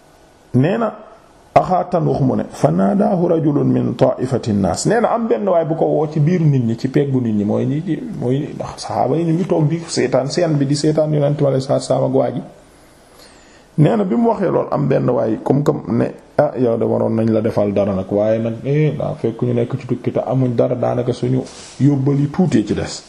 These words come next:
Nee na mu am benn waay bu woote ci biir nit ñi, bu woo Yonent bi sallallahu alayhi wasallam ne ko, "Ana ujawizu,"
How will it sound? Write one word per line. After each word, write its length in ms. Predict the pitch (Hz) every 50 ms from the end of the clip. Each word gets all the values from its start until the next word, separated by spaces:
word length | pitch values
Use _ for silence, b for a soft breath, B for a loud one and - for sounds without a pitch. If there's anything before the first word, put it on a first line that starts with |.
| - - - - - - - - - - - - - - - - - - - - - - - -
Nee 140 | 117 117 135
na 80 | 143 147
mu 100 | 151 143
am 120 | 156 160 147
benn 180 | 131 127 120 110
waay 180 | 107 101 101
bu 100 | 104 104
woote 340 | 98 101 104 101 101 - -
ci 80 | - 120
biir 200 | 120 120 113 110
nit 140 | 113 107 107
ñi, 120 | 104 104 101
bu 120 | 104 120
woo 180 | 123 120 117 117
Yonent 220 | 117 117 113 110 107
bi 0 |
sallallahu 260 | - 104 104 101 101
alayhi 200 | 101 104 101 98
wasallam 240 | - - 98 104 101
ne 100 | 104 120
ko, 100 | - - - - - B B B B B B B B B B B B B B B -
"Ana 240 | - 127 143 139 135 -
ujawizu," 600 | 123 117 117 113 104 101 101 98 92 87 -